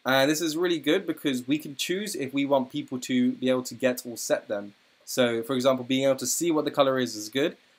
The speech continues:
but we don't want people changing that. However, we may want people to change the age of the car. And so we can actually introduce another method called, uh, public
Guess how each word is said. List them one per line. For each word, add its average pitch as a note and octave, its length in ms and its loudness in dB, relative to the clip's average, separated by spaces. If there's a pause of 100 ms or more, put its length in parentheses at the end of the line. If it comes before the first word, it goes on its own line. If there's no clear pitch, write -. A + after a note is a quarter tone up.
(160)
but C#3 120 8
we C#3+ 80 4
don't D3+ 160 6
want C3 200 4
people A#2+ 180 -6
changing B2 400 0
that. G2+ 180 -2 (1300)
However, D3 340 8
we D3+ 140 4
may E3+ 160 8
want D#3 200 4
people D3 200 -8
to - 80 -14
change C3 560 0
the A#2+ 260 -2
age G3 220 2
of A2 60 -4
the G#2+ 80 -4
car. G2+ 300 -4 (640)
And B2+ 100 -4
so C3 260 4
we C3 100 2
can D3+ 140 2
actually D#3 320 2
introduce C3+ 380 -2
another D3+ 260 4
method B2 400 0 (360)
called, B2 540 2 (200)
uh, A#2+ 340 4
public D#3 520 0